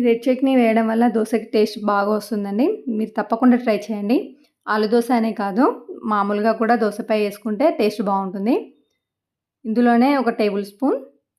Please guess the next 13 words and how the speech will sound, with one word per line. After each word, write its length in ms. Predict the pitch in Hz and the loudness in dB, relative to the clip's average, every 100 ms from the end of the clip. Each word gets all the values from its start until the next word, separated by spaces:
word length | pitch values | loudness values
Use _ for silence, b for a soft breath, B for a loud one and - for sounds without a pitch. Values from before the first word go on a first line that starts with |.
| _ _ - | _ _ -4
కారం, 340 | 202 202 240 - - _ - | -2 0 0 -2 -6 _ -8
మీ 100 | 220 | -4
దగ్గర 280 | 214 202 220 | -2 -2 0
ఎండు 200 | 214 214 | 0 0
మిర్చి 200 | 214 - | -2 -2
ఉంటే 200 | 226 208 208 | -2 0 -2
కూడా 200 | 185 208 | -2 -2
వేసుకోవచ్చండి. 680 | 202 - 208 208 220 202 254 494 - _ _ _ _ _ _ _ _ _ _ _ _ _ _ _ _ _ _ 254 | -4 -6 -6 -6 -6 -2 -2 -2 -8 _ _ _ _ _ _ _ _ _ _ _ _ _ _ _ _ _ _ -6
ఒక 120 | 247 | -4
టీ 160 | 247 214 | -2 -4
స్పూన్ 340 | - - 269 - - _ _ _ _ _ - | -4 -2 -2 -2 -10 _ _ _ _ _ -20
ఉప్పు 220 | - 254 220 | -8 -2 0
వేసుకోండి. 560 | 208 202 - 214 247 | -2 -6 -8 -2 0